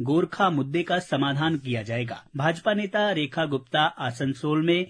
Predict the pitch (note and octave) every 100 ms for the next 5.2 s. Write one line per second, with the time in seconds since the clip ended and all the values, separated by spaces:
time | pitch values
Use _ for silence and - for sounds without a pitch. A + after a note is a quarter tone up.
0 | - D#3 F3+ F3 F3+ C#3 C3 - D#3+ E3+
1 | - A#2 A2 G#2 A#2+ - D3 D#3 F3+ G#3
2 | G3+ G#3+ F#3+ D#3 D3 D#3+ E3 C#3+ D3 E3+
3 | - D3+ C#3 E3 F3 D3+ C3 - C#3 C3
4 | A#2+ C3+ D#3+ D3 C3 A#2+ B2+ C3 C#3 E3
5 | E3+